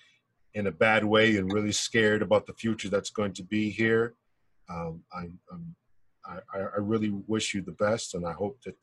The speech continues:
uh, everything works out so that we can all live good, decent, productive lives. We can learn from the past.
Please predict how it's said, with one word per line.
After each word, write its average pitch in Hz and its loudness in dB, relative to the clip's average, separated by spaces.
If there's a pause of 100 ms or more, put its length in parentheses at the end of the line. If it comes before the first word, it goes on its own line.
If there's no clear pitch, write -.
uh, 90 -6
everything 98 -6
works 98 0
out 95 0 (140)
so - -16
that 92 -8
we 95 -6
can 101 -6
all 98 4
live 98 0 (560)
good, 104 -2 (200)
decent, 101 -6
productive 82 -6
lives. 92 -4
We 90 -10
can 90 -8
learn 104 4
from 104 -6
the 101 -4
past. 98 -4